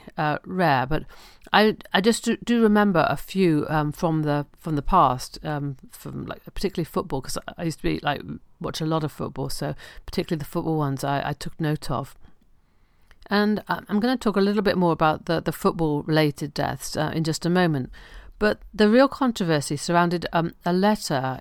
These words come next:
in the Scandinavian Journal of Immunology, which was, um, post-, was, um, sorry, was written by, um, Polykritas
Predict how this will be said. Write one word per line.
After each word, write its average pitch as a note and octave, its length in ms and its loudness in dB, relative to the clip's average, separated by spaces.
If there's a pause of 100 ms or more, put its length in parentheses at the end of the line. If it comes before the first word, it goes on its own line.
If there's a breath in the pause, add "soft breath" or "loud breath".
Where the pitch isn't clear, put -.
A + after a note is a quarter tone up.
in E3 220 0
the E3 100 0
Scandinavian E3+ 720 0
Journal D#3 300 0
of D3+ 100 -2
Immunology, D#3 840 0 (360 loud breath)
which - 280 -4
was, E3 220 2 (180)
um, D#3+ 200 2
post-, F#3 360 2
was, E3 280 -2
um, D3 300 -2
sorry, D3+ 200 0
was D#3+ 220 -2
written E3 560 0
by, D3+ 340 4 (140)
um, D#3 320 -2 (280)
Polykritas - 1080 -2